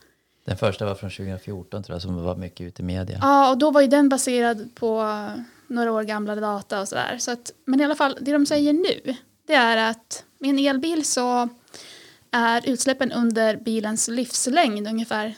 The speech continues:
Speaker 2: sextio till sjuttio procent lägre än motsvarande, ehm, konventionell bil.
Speaker 1: Sextio, sjuttio procent är ju väldigt, väldigt mycket.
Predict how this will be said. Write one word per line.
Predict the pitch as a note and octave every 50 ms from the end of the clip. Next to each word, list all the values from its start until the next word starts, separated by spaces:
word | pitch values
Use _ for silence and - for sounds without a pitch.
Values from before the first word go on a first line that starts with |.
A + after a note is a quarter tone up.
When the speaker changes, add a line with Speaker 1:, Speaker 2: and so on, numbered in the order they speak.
| -
Speaker 2:
sextio | - - - - F#4 - - - C4+
till | A#3 B3
sjuttio | - - D4 C#4+ - - A#3
procent | A3+ A#3+ A3+ A3+ A3 A3+ A3 -
lägre | A#3+ B3 E4+ G4+ D#4+ - - - - - C4+ A#3+ - _ _ _ _ _ _
än | B3 A3+
motsvarande, | A#3 A#3 A3 G#3 - - A3+ A3 A3 G#3+ G#3 G#3 G#3 G3+ G#3 G#3 A3 - - _ _ - - - - - _ _ _ _ _ _ _ _
ehm, | - G#3 G#3+ G#3 G#3 G3+ G3+ G3+ G3 G3 G3 G3 G#3 G3+ A3+ -
konventionell | - A#3 A3 A3 A3 - A3+ G#3+ G#3+ G3
bil. | - - G3+ - - A#3 - - _ _ _ _ _ _ _ _ _ _ _ _ _
Speaker 1:
Sextio, | - - - C3+ - - - - G#2
sjuttio | - A2 G#2 - - F2+
procent | F#2 F2+ - G2+ F#2 F2 -
är | G2+
ju | G2
väldigt, | F#2+ G#2 G2+ F#2 F#2+ F#2 -
väldigt | F#2 F2 E2+ -
mycket. | - F2+ F2+ - - G2+